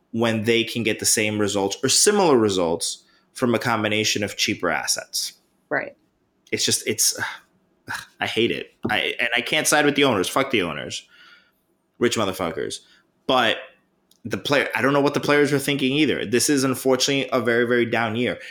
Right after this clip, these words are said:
Speaker 1: If next year, when you have Manny Machado as a free agent, when you have Bryce, is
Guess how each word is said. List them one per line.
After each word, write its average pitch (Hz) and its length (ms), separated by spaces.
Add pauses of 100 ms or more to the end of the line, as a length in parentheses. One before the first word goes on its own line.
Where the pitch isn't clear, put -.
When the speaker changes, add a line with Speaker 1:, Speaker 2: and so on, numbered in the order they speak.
(120)
Speaker 1:
If 131 160
next - 380
year, 98 340 (680)
when 117 280
you 139 80
have 139 300
Manny 127 240
Machado 120 640 (680)
as 101 120
a 104 60
free 98 240
agent, 69 360 (560)
when 110 140
you 123 80
have 131 360
Bryce, 139 280
is 147 160